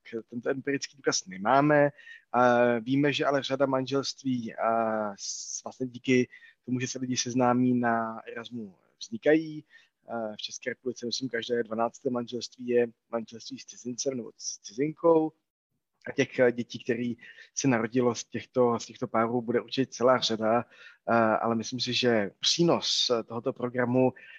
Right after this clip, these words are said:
je jiný a myslím si, že ta, jaksi, dimenze toho, co bychom měli komunikovat toho programu Erasmu, má být trochu jinde. Myslím si, že přínos je vzdělávací, že poznáváme Evropu a samozřejmě, eh, životy jsou různé a stane se samozřejmě i to, že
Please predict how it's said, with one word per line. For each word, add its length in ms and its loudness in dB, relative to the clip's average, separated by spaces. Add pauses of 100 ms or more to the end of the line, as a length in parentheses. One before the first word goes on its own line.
(120)
je 400 4
jiný 720 0
a 60 -4
myslím 240 -6
si, 140 -2
že 80 -16
ta, 240 4 (180)
jaksi, 440 -4 (460)
dimenze 500 4
toho, 460 2 (380)
co 200 -6
bychom 260 0
měli 180 6
komunikovat 400 0
toho 120 0
programu 380 -4
Erasmu, 400 -2
má 160 0
být 120 -10
trochu 300 -12
jinde. 300 -2
Myslím 240 -10
si, 40 -4
že 80 -4
přínos 420 -8
je 60 -10
vzdělávací, 580 2
že 120 -10
poznáváme 480 -4
Evropu 600 0 (460)
a 360 2
samozřejmě, 580 -4
eh, 520 -6
životy 300 -6
jsou 140 -8
různé 520 -4
a 60 -6
stane 280 -8
se 140 -16
samozřejmě 580 -10
i 60 -12
to, 180 -10
že 240 -8